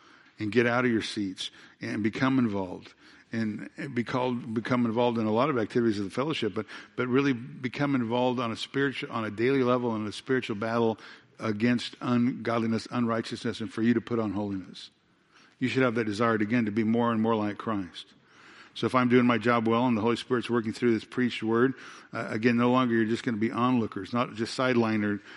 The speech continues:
people. You're not just gonna be sit back and watching as time goes by.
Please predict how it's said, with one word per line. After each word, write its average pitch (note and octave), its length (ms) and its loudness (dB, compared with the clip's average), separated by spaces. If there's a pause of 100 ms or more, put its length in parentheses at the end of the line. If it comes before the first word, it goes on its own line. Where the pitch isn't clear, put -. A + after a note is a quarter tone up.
(220)
people. G#2+ 320 2
You're G#2+ 140 -4
not A#2+ 160 0
just A#2 160 -6
gonna A2+ 140 -2
be G#2+ 60 2
sit C3 220 -4
back A#2 240 -2
and G#2+ 140 0
watching A#2 420 0
as G#2 140 -4
time A#2 300 -2
goes G#2+ 240 0
by. A2 420 0